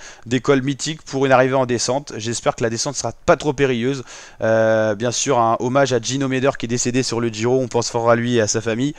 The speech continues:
Euh, ça a été dramatique perdre un, un coureur sur, euh, sur une course, euh, comme ça, euh, sur une chute, euh, c'est dramatique, hein. Et donc c'est vrai que maintenant les arrivées en descente, hein, seront peut-être remises en question. Là normalement la descente de Jouplane elle est pas très pentue, on le voit ici, mais bon,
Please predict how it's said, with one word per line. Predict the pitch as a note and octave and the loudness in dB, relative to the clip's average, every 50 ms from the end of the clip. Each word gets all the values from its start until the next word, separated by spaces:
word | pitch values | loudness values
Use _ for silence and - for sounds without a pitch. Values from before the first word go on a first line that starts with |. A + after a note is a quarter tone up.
| - - - - - - - - | -12 -20 -20 -20 -20 -12 -6 -6
Euh, | G2+ G2 | -4 -2
ça | - B2 | -2 -2
a | A#2+ | 0
été | - C3 | 0 0
dramatique | B2 A#2 B2 C3+ C3+ C3+ - - D#3 C#3 - | 2 4 6 6 6 4 2 -2 -6 -4 0
perdre | - B2+ B2 B2 | 0 2 4 4
un, | A#2+ A#2 A2+ A2+ A2 G#2+ | 4 4 4 2 2 0
un | A#2 A#2+ | -2 -4
coureur | - - B2+ B2+ C3+ B2 | -4 -2 0 2 2 2
sur, | - - - A#2+ A2+ G#2+ | 0 -4 -6 -4 -4 -2
euh, | G#2+ G#2 G2+ G2 G2 G2 | -2 -2 -2 -4 -4 -6
sur | F#2 - - A#2 | -6 -6 -6 -6
une | A#2 A2 | -6 -6
course, | - - C3+ A#2+ - - - | -8 -8 -8 -6 -6 -6 -6
euh, | G#2 G2+ G2+ G2 G2 F#2+ F#2+ F#2+ F#2 | -6 -6 -6 -6 -8 -8 -8 -10 -8
comme | F2+ - A2 G#2 | -8 -8 -8 -6
ça, | - - B2 A#2+ | -4 0 2 2
euh, | A#2 A2 G#2 G2+ F#2+ | 2 2 2 0 -2
sur | - - - A2+ A#2 | -4 -6 -4 -4 -4
une | A2+ G#2 | -4 -2
chute, | - - - C#3+ C3 - - A2 G2+ - - - - - - - - - | -2 -2 -2 -4 -6 -6 -6 -6 -6 -6 -8 -14 -18 -18 -18 -16 -10 -6
euh, | G2+ G2+ G2 G2 G2 G2 G2 G2 F#2 | -4 -4 -2 -2 -2 -4 -4 -6 -6
c'est | - - A#2 | -6 -6 -4
dramatique, | G#2+ G#2 G#2+ A2 - - - B2+ A#2+ B2 | -2 -2 0 -2 -2 -4 -6 -6 -6 -6
hein. | B2 B2+ - - - - - - - | -8 -8 -8 -12 -12 -12 -12 -10 -8
Et | - A2 | -6 -4
donc | A#2 C3 B2 | -4 -4 -2
c'est | - - | -2 0
vrai | A#2 C3 C#3 | 0 0 0
que | - | 0
maintenant | C3 B2 A2+ A#2+ C#3 C#3 | 0 -2 0 0 0 0
les | C3 A#2 A#2 | 0 2 4
arrivées | A#2+ A#2+ B2 A#2+ | 2 2 4 2
en | B2+ B2 | 0 0
descente, | A#2 A#2+ A#2+ - - C#3 C#3 - - | 0 -2 -4 -4 -2 -4 -4 -2 -2
hein, | A2+ | -4
seront | - - - A#2+ | -4 -4 -6 -6
peut-être | - - A#2+ B2+ A2+ - | -4 -2 -2 -2 -2 -2
remises | - B2+ B2+ A#2 | -4 -4 -2 -2
en | B2+ A#2+ | -4 -4
question. | - A#2+ - - C#3+ D3 D#3+ - - - - - - | -4 -6 -6 -6 -6 -6 -6 -8 -12 -18 -20 -14 -2
Là | - A#2+ | 2 2
normalement | B2+ C3+ C3+ C#3 C#3 C#3+ D3+ D#3 D3+ | 4 6 6 4 4 6 6 6 6
la | C#3+ C3 B2+ | 6 6 4
descente | B2 B2 B2 - C#3+ C#3 | 4 2 0 -2 -2 -2
de | B2+ B2+ | -2 -2
Jouplane | A#2+ C3 C3 - D3 C#3+ C3+ | -4 -4 0 2 2 2 2
elle | B2+ A#2 | 2 0
est | A2 | 2
pas | - B2+ | 2 0
très | - - C3 | 0 0 0
pentue, | A#2 B2+ B2 - - | -2 -2 -4 -2 -2
on | C3 | -2
le | B2 | -2
voit | A#2 G#2+ A#2 A#2 | 0 0 0 -2
ici, | A2+ - - C#3+ D3+ | -2 -4 -6 -6 -4
mais | D3 B2 | -4 -4
bon, | G#2 G#2 G2+ | -6 -6 -8